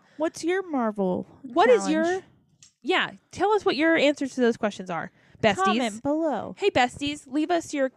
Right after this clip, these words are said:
Speaker 2: your, your answers to those questions.
Speaker 1: Yeah.
Speaker 2: Um, the Marvel challenge. Um, maybe we'll do a live where we answer those questions again. Would
Speaker 1: That's
Speaker 2: that be fun?
Speaker 1: fun.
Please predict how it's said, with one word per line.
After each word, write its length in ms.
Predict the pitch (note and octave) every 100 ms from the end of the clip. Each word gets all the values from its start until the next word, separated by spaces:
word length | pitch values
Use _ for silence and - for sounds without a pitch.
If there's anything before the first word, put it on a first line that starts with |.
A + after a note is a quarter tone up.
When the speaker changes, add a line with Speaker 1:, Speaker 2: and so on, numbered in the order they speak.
| _
Speaker 2:
your, 480 | B3+ B3+ A#3 A3+ -
your 180 | - B3+
answers 380 | A3+ A3+ A3 G#3+
to 80 | G3+
those 180 | F#3 -
questions. 560 | D#3+ E3 - F3+ -
Speaker 1:
Yeah. 200 | - G4 - _ -
Speaker 2:
Um, 320 | G#3+ F#3 F#3+
the 100 | G#3+
Marvel 320 | A#3 G#3 G3
challenge. 600 | G3 F3 D#3 C#3+ - - _
Um, 380 | G#3 F#3+ F3 F3 _ -
maybe 180 | C#4+
we'll 100 | F4+ F#4
do 140 | D#4+
a 80 | B3+
live 540 | A3 G#3+ G3 E3 - _ _ - _ _ _ _ _
where 120 | A3+
we 140 | G#3 G3
answer 260 | G3 F#3+
those 160 | F3 E3
questions 320 | E3+ E3 F3
again. 320 | E3+ E3+ - - _ _ _ _ _ _ _ _ -
Would 140 | G#3+
Speaker 1:
That's 120 | G#3
Speaker 2:
that 0 |
be 60 | B3+
fun? 220 | A#3
Speaker 1:
fun. 60 | D#4+